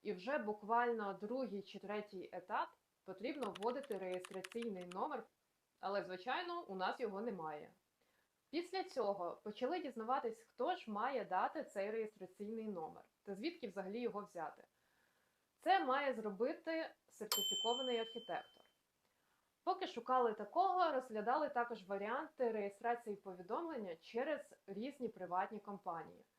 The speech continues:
які знаходили в інтернеті. Почали їх обдзвонювати, і нам називали, е, двадцять чотири, двадцять сім тисяч, тридцять дві тисячі.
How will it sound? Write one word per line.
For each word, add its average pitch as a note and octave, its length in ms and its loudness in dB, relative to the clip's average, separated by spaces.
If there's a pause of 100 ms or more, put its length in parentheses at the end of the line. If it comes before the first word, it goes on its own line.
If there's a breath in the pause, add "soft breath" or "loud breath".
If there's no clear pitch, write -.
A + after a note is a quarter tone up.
(160)
які G3+ 340 -2
знаходили A3 580 0
в F#3 60 -8
інтернеті. E3+ 640 -12 (840 soft breath)
Почали F#4 340 0
їх F4+ 180 2
обдзвонювати, D4 1080 0
і G3+ 120 -6
нам B3 340 0
називали, G#3+ 760 4
е, D3+ 160 0 (1600)
двадцять B3+ 420 0
чотири, G3 720 2
двадцять A#3+ 480 0
сім F#3+ 380 -2 (100)
тисяч, - 440 -8
тридцять C#4 440 2
дві G#3 320 -2
тисячі. - 720 -6